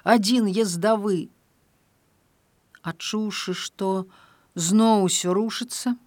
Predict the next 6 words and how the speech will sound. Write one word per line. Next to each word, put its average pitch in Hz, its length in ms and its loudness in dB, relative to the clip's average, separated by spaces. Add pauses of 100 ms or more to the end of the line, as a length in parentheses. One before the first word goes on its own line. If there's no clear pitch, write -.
(800)
Іваноўскі 240 640 2
не 240 160 6
стаў 226 340 4
больш 208 280 -2 (100)
нічога 202 480 -2
ні 247 140 6